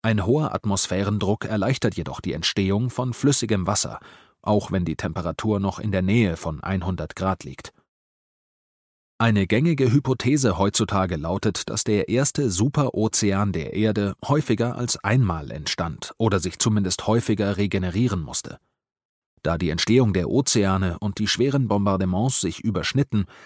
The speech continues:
könnten Asteroiden den Meeresspiegel durch Einschläge mehrmals um hunderte Meter zum Sinken gebracht haben, da letztere die Durchschnittstemperatur der Erde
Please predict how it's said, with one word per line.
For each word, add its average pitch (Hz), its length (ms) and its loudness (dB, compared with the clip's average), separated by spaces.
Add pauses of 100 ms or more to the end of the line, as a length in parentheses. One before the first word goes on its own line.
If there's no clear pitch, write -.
(260)
könnten 151 400 0
Asteroiden 131 840 2
den 104 200 0
Meeresspiegel 101 680 2
durch 107 340 -4
Einschläge 127 760 0
mehrmals 104 640 2
um 107 240 0
hunderte 143 340 2
Meter 98 380 0
zum 107 220 2
Sinken 107 440 0
gebracht 80 400 -4
haben, 65 300 -10 (400)
da 82 140 4
letztere 107 520 2
die 127 180 -2
Durchschnittstemperatur 127 1160 2
der 117 220 0
Erde 107 340 2